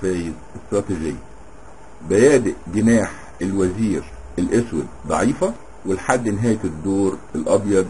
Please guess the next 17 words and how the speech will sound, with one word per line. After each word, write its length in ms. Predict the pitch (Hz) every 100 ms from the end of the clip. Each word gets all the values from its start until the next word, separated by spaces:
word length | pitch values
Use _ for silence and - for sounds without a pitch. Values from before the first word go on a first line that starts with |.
| - 90
بياخد 380 | 92 - 80
وقته، 420 | 90 98 - 95 95 - - -
وبياخدهم 600 | 82 87 95 87 90 80
واحد 360 | 82 85 90 69 - - 85
ورا 160 | 98
التاني. 340 | - - 64 62 - - - - - - - - 98
الدور 320 | 98 107 92 -
كمل، 340 | 113 151 226 - - - - -
كوين 340 | 123 127 107 - -
اف 140 | - - -
فايف، 320 | 110 147 220 - - -
كوين 420 | 117 123 110 78 - - - - 104
دي 80 | 107 -
سكس، 220 | 143 - - - - - - - -
كوين 420 | 110 117 104 76 - - - - - 71
بي 120 | 101 107
فايف، 420 | 110 101 104